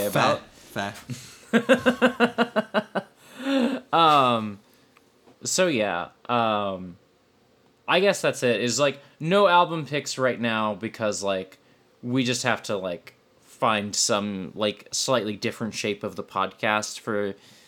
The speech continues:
Speaker 2: let's say, until, like, January when I'm settled, and by then we'll be able to do this again.
Speaker 1: Yeah.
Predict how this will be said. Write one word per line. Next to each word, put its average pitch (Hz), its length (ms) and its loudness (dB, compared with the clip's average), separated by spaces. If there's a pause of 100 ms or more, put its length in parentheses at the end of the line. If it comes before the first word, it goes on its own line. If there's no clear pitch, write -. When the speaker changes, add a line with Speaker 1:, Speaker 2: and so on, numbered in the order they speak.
(360)
Speaker 2:
let's 196 220 2
say, 170 260 2
until, 143 400 0
like, 123 260 0 (400)
January 131 720 2
when 127 200 2
I'm 120 140 2
settled, 127 500 2
and 120 240 0 (500)
by 135 240 4
then 104 360 0
we'll 98 160 -4
be 95 200 -6
able 85 200 -12
to 80 60 -18
do 76 160 -14
this - 260 -10
again. - 200 -14
Speaker 1:
Yeah. 92 220 -10